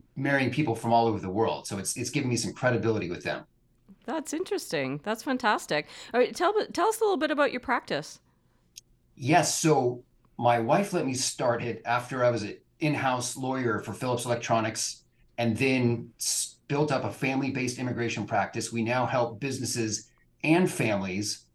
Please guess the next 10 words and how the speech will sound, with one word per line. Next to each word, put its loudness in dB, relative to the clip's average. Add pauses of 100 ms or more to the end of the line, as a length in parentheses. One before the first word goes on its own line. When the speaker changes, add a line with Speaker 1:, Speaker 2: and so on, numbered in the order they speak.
(140)
Speaker 1:
navigate 2
the -8
immigration -2
maze. -4
Our -2
qu-, -8
headquarters -2 (100)
are -4
Portland, 0
Oregon, 0